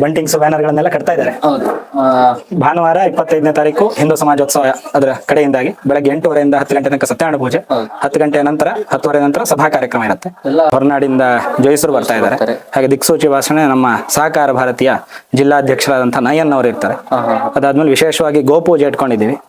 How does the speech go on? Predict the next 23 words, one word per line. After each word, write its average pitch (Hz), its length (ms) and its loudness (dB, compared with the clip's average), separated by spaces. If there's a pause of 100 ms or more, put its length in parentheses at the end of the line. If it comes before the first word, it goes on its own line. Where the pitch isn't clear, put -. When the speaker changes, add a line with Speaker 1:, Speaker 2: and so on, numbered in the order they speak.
(120)
Speaker 1:
ಅದಾದ್ಮೇಲೆ 131 480 2
ಅದೇ 123 180 2
ಭಾರತ 131 300 0
ಮಾತೆಗೆ 127 320 0
ಅರ್ಚನೆ 127 320 -2
ಎಲ್ಲ 127 140 2
ಆದ್ಮೇಲೆ 131 400 0
ಭಾಷಣಗಳೆಲ್ಲ 127 560 0
ಆಗತ್ತೆ. - 540 -2
Speaker 2:
ಹ್ಮ್. 123 240 -2 (160)
Speaker 1:
ನಂತರದಲ್ಲಿ 156 680 2
ಭೋಜನ 151 380 2
ವ್ಯವಸ್ಥೆ 143 320 0
ಕೂಡ 139 160 0
ಇದೆ. 117 260 -2 (300)
ಹಾಗೆ 139 140 2
ಅಂತ 127 180 -2
ಪುಸ್ತಕಗಳು, 131 540 -4 (400)
ಅದೇ 156 160 2
ರೀತಿಯಲ್ಲಿ 156 340 0
ಗೋ 165 160 4
ಉತ್ಪನ್ನ, 135 380 -2
ಆ, - 340 -4